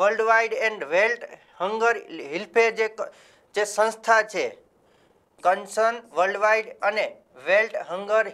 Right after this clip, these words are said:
Help, આ જે સંસ્થા છે જે કેવી છે? ગેરસરકારી સંસ્થા છે, એના દ્વારા આ રિપોર્ટ બહાર પાડવામાં આવે છે.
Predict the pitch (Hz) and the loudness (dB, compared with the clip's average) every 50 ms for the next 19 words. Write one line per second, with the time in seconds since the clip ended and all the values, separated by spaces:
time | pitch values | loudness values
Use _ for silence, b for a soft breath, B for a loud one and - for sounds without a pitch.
0 | - 147 170 202 202 - - 190 139 110 - - _ b b b b b b - | -10 -8 -8 -8 -8 -4 -2 -2 -2 -2 -4 -12 _ b b b b b b 4
1 | 196 220 233 240 226 247 240 233 - 208 214 214 214 - 226 220 220 220 220 - | 4 4 4 2 -2 -6 -8 -6 -4 -6 -6 -6 -4 0 2 2 2 2 0 -2
2 | 233 226 214 175 180 208 214 214 220 226 233 226 220 - - 220 214 226 226 214 | -4 -4 -4 -4 -6 -6 -4 -2 -4 -4 -4 -4 -8 -8 -4 -2 -2 -2 -2 -4
3 | - b b b b b b _ _ _ _ _ _ _ _ _ _ _ _ _ | -6 b b b b b b _ _ _ _ _ _ _ _ _ _ _ _ _
4 | _ _ _ _ _ _ _ - - - 156 170 208 226 240 240 240 - - 220 | _ _ _ _ _ _ _ -20 -18 -8 0 2 4 4 4 2 -2 -4 -4 -4
5 | 214 220 214 220 220 220 220 214 208 - 208 208 208 208 - 208 202 202 190 196 | -4 -2 0 0 0 0 0 -6 -8 -8 -8 -8 -8 -6 0 0 0 0 0 -4
6 | 196 196 - - _ _ _ - - _ _ _ _ _ _ - - _ _ _ | -10 -12 -12 -20 _ _ _ -20 -20 _ _ _ _ _ _ -20 -20 _ _ _
7 | - - - - - _ _ - - - _ _ _ _ - - - _ _ _ | -20 -20 -20 -20 -20 _ _ -20 -20 -20 _ _ _ _ -20 -20 -20 _ _ _
8 | _ _ - _ _ _ - - 190 196 220 240 247 240 233 226 226 226 226 220 | _ _ -20 _ _ _ -8 -2 -2 2 2 4 2 2 2 2 2 4 4 4
9 | - 202 208 208 214 214 - 220 220 214 202 202 196 202 208 208 - 214 214 214 | 4 4 2 2 0 -6 -6 -6 -6 -4 2 4 4 4 4 4 0 -2 -2 0
10 | 214 214 208 208 208 214 214 208 - 220 | -2 -2 -2 0 0 0 0 -2 -2 -6